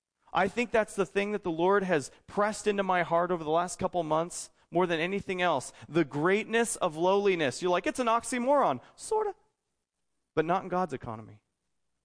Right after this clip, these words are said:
Not the way he functions. You remember in Luke's gospel where Jesus is talking about, you know, the, they're at this dinner and people are trying to get the best seat, right?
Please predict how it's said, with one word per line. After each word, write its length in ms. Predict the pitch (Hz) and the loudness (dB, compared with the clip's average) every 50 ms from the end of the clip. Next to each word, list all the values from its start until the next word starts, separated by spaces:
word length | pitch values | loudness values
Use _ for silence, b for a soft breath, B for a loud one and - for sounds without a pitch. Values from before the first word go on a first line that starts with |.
| _ _ _ _ _ _ _ _ _ _ - | _ _ _ _ _ _ _ _ _ _ -6
Not 160 | 160 180 - | -4 -2 -2
the 60 | 202 | 0
way 140 | 185 202 190 | 2 2 0
he 140 | 160 180 180 | 0 -2 -4
functions. 720 | - - 143 120 110 - - 123 120 113 117 - - - _ _ _ _ _ _ _ _ _ _ _ _ _ _ _ _ _ _ _ _ _ _ _ _ _ _ _ _ _ | -4 -4 -4 -4 -4 -8 -8 -10 -10 -10 -12 -18 -20 -20 _ _ _ _ _ _ _ _ _ _ _ _ _ _ _ _ _ _ _ _ _ _ _ _ _ _ _ _ _
You 100 | - 196 | 2 2
remember 360 | 233 240 277 320 320 320 302 | 4 4 4 2 4 4 2
in 80 | 262 220 | 2 2
Luke's 220 | 202 208 - - | 0 0 -2 -2
gospel 420 | - 202 190 190 190 - - 196 180 | 0 2 2 2 0 0 0 0 2
where 140 | 175 180 165 | 2 2 0
Jesus 420 | 135 170 196 196 185 208 190 - | 0 -4 -4 -4 -4 -6 -6 -6
is 100 | 175 - | -8 -2
talking 400 | - 180 175 175 175 - 180 170 | 0 0 0 0 0 -4 -8 -8
about, 400 | 170 151 156 156 151 143 143 131 - - | -2 0 2 2 2 2 0 -2 -6 -4
you 100 | 170 165 | -2 -2
know, 60 | 151 | 0
the, 180 | 143 147 143 139 _ _ b b b b b b b _ _ _ _ _ _ _ | 0 -2 -4 -4 _ _ b b b b b b b _ _ _ _ _ _ _
they're 180 | - 185 196 208 | 0 2 2 2
at 140 | 220 214 - | 2 2 0
this 200 | 202 175 - - | -2 -2 -2 -2
dinner 400 | - 160 151 143 127 101 98 _ _ _ _ _ _ _ _ _ _ _ _ _ _ _ _ _ _ _ _ _ _ _ _ _ - | 0 0 0 0 0 -4 -6 _ _ _ _ _ _ _ _ _ _ _ _ _ _ _ _ _ _ _ _ _ _ _ _ _ -12
and 100 | 143 135 | -12 -8
people 300 | - 180 190 - 190 185 | -6 -8 -6 -2 0 0
are 80 | 170 | 0
trying 220 | - - 175 165 160 | 0 0 0 0 0
to 60 | 151 | 0
get 140 | 151 151 - | -2 -2 -4
the 60 | 139 | -4
best 320 | 123 135 127 127 - - | -2 -2 -2 -2 -2 -8
seat, 240 | - - 127 107 - _ _ _ _ _ _ _ _ _ _ _ _ _ _ _ _ _ _ | -8 -8 -8 -8 -10 _ _ _ _ _ _ _ _ _ _ _ _ _ _ _ _ _ _
right? 260 | 127 127 139 165 | -4 -2 -2 -2